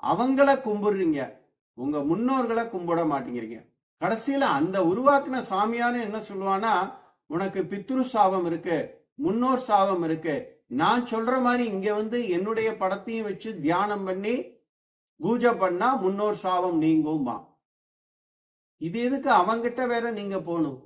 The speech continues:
நீங்க உணர்ந்து நீங்களே உங்க முன்னோரை மனதுல தியானிங்க, நிச்சயம் அவர்களுடைய பரிபூர்ண ஆசீர்வாதம் உங்களுக்கு இருக்கும்.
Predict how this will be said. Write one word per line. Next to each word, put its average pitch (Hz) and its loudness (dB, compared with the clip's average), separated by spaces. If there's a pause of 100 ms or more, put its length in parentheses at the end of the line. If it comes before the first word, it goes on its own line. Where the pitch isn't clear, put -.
(720)
நீங்க 254 0
உணர்ந்து 185 2 (120)
நீங்களே 233 0 (420)
உங்க 165 -2
முன்னோரை 202 2 (240)
மனதுல 185 -2 (160)
தியானிங்க, 160 2 (540)
நிச்சயம் 240 0
அவர்களுடைய 160 2
பரிபூர்ண 190 -2 (200)
ஆசீர்வாதம் 160 0
உங்களுக்கு 127 -8
இருக்கும். - -14